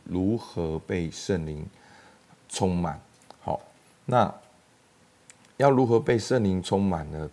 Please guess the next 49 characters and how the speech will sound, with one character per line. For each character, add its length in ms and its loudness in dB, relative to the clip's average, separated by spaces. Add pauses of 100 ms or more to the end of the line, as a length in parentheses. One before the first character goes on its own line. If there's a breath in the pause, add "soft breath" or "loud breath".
(100)
到 380 4
底 260 -6 (120)
怎 280 -4
样 220 -2
被 180 0
圣 300 -4
灵 180 -6
充 200 -8
满？ 280 -8 (560 loud breath)
对 220 6
于 180 0 (160)
圣 360 0
灵 200 2
充 240 -4
满 220 -2
的 100 -6 (100)
误 220 0
解， 280 -6 (460 soft breath)
往 300 0
往 300 -2
就 220 0
影 200 0
响 320 -2
我 80 -4
们 220 -8 (220)
没 320 0
有 280 0
经 220 -2
历 140 0
到 340 -2
圣 380 -2
灵 240 -6
充 200 -8
满。 220 -8 (720 loud breath)
那 180 6
这 160 2
些 140 4
误 300 4
解 240 -2
呢， 400 -4
好， 220 -4
经 220 -2
常 220 -2
出 160 -2
现 260 -2
的 200 -4
有 120 -6
三 320 -2
种。 160 -8